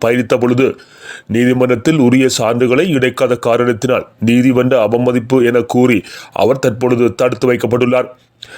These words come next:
எதிர்வரும் பத்தாம் மாதம் பத்தாம் தேதி வரை இவர் தடுத்து வைக்கப்பட்டுள்ளார் என தெரிவிக்கப்பட்டுள்ளது.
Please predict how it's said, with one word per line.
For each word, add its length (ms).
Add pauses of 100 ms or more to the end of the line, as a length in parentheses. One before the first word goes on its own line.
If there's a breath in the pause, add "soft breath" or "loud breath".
(220 loud breath)
எதிர்வரும் 560
பத்தாம் 420 (320)
மாதம் 320 (360 soft breath)
பத்தாம் 440
தேதி 300
வரை 180
இவர் 260
தடுத்து 260
வைக்கப்பட்டுள்ளார் 600
என 200
தெரிவிக்கப்பட்டுள்ளது. 680